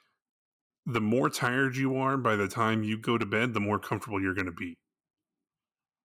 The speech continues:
That's just how it works. Go, go, go hiking, go swimming, go do whatever. Eat dinner, be exhausted, and crawl into your tent and go to sleep. And it's the best thing in the world. <laughs>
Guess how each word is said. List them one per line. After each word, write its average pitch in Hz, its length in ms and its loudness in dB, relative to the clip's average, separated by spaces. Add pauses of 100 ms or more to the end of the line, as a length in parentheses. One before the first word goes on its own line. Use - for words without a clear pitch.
(260)
That's 98 180 -2
just - 180 -4
how 104 160 2
it 101 60 0
works. 95 320 -4
Go, 117 220 4
go, 123 200 -2
go 123 180 2
hiking, 117 460 0
go 104 200 2
swimming, 117 560 2
go 107 240 2
do 110 160 0
whatever. 113 460 -2 (880)
Eat 143 240 0
dinner, 120 300 4
be 113 220 2
exhausted, 110 640 -2
and 98 180 -4
crawl 113 260 0
into 107 180 -2
your 101 160 -2
tent 101 320 -4
and 98 120 -6
go 98 100 0
to 95 60 -8
sleep. - 340 -6 (1200)
And 123 100 0
it's 117 160 0
the 117 120 0
best 113 340 0
thing 113 120 2
in 107 80 4
the 104 80 4
world. 92 480 -2 (220)
<laughs> 156 120 2